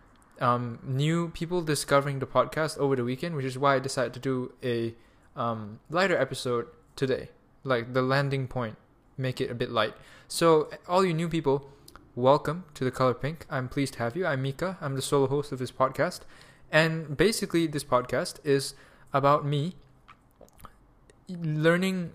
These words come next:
or using or giving, um, insights or di-, dishing out fresh takes, fresh hot takes from stuff I've lived explicitly. So I'm very,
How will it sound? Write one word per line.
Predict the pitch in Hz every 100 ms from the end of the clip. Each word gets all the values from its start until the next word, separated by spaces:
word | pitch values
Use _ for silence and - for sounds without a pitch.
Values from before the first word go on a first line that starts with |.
| - -
or | 143 139
using | 143 180 185 196 185 170 - - -
or | 127
giving, | 127 160 180 175 170 - - _ -
um, | 123 120 120
insights | 175 208 - 113 104 - -
or | 147 131
di-, | 139 127 170
dishing | 165 165 - 156
out | 139 -
fresh | - 151 143 -
takes, | - 156 143 - - 330 415
fresh | - 160 143 -
hot | - 151 -
takes | - 143 - - - - - -
from | - - 151 147 143 -
stuff | - 175 160
I've | 160 143
lived | 135 147 143 - - _ _ _ -
explicitly. | 139 - - 151 - 104 98
So | - - 156 143 139 - - - -
I'm | 160 175 165 151
very, | 175 233 185 143 131